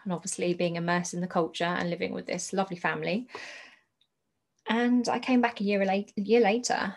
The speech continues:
at the age of eighteen, not nineteen, <laughs> um, at the age of eighteen, and I got my first full-time job as an air hostess with a local airline, which was a U K airline.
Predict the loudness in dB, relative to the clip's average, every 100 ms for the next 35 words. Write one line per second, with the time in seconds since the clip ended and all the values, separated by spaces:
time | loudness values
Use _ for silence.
0 | -2 0 2 2 2 2 0 -2 -6 -8
1 | -2 -2 0 0 0 -2 -4 _ _ _
2 | _ -6 -4 -2 -4 -4 -2 -2 -4 -4
3 | -4 -6 -8 -2 -2 -2 -8 -10 -2 -2
4 | 0 -2 2 6 8 6 4 2 0 4
5 | 6 6 2 0 2 2 4 4 4 4
6 | 4 2 0 0 -2 -2 0 0 -2 -6
7 | -4 -4 -2 0 -2 -2 _ -4 -2 0
8 | -2 -4 -2 0 0 -4 -6 -8 -8 -8
9 | -8 -6 -4 -4 -6 -10 -8 -4 0 -2
10 | -2 -6 -4 -4 -2 -4 -6 -8 -12 _
11 | -10 -8 -6 -6 -6 -8 -12 -8 -8 -4
12 | -2 -2 -2 0 0 -2 -4 -8